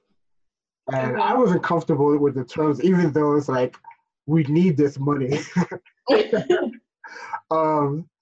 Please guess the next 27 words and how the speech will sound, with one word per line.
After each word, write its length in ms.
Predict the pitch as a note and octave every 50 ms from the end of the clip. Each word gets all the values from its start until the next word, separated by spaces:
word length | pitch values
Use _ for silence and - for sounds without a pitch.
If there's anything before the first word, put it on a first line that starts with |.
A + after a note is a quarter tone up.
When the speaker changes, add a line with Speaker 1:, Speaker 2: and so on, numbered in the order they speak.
| _ _ _ _ -
Speaker 1:
and 100 | D3 D3
we 80 | D3 D3+
walked 320 | C3+ C#3+ D3+ D#3+ - -
away 220 | D#3 C#3 D3+ E3+ F3
from 260 | - - B2+ A#2 A2+
it. 80 | G#2 - _ _ _ _ _ _ _ _ _ - - _ _ _ _ _ _ _ _ _ _ _ _ _ _ _ _ _ _ _ _
Speaker 2:
I 100 | - A#3
feel 140 | A#3 - D4
like, 340 | C#4 C4 - - - - - - - - - _ _ _ _ _ _ _ _
I 80 | - B3+
feel 140 | - E4+ D4+
like 240 | - - A3 G3 -
that 320 | A3 G#3+ G#3+ - - - - - _
story 460 | _ _ - A#3 A3 A3+ B3+ C4 A#3
right 220 | A#3 A#3+ C4+ D4 - C#4
there 220 | C#4 C#4 D4 C#4+
is 220 | - A3+ A#3+ A#3
something 300 | - A#3+ A3+ A3 - G#3
that 240 | G#3+ G3+ F#3+ - -
people 560 | - A3+ A3 - G#3 G#3 G#3 G#3 G#3 G3+ G#3 - _ _ _ _ _ _ _ _ _ _
should 240 | - - C#4 A#3 G#3
really 280 | G#3+ A#3 A#3 A3 G#3+ G#3
hear 320 | G3+ - B3 C4 C4+ A3
and 140 | G3 F#3+ F#3+
listen 300 | G3+ A3+ - - B3+ A3+ A#3
to, 100 | A3 G3+
because 540 | G3 G#3 - B3 G3+ G3 G3 F#3+ - _